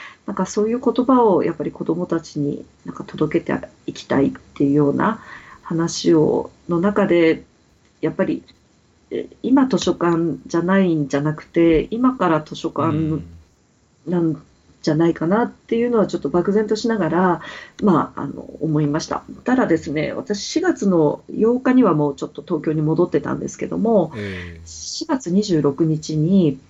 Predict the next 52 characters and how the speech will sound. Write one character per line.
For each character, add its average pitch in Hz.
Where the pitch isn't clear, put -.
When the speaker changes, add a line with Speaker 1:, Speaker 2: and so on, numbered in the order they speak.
Speaker 1:
急 269
に、 262
あ 196
の、 180
携 214
帯 208
に 196
電 185
話 185
が 185
か 175
か 170
っ 170
て -
き -
て -
で -
す -
ね。 185
Speaker 2:
は 104
い -
は 82
い。 -
Speaker 1:
で、 -
シ -
ャ 262
ン -
テ 190
ィ 160
の 147
事 175
務 190
局 208
長 151
の 143
席 156
か -
ら 139
だ -
っ -
た -
ん -
で -
す -
け -
ど 175
も、 214
<clears throat> -
で、 208
出 233
た 180
ら 160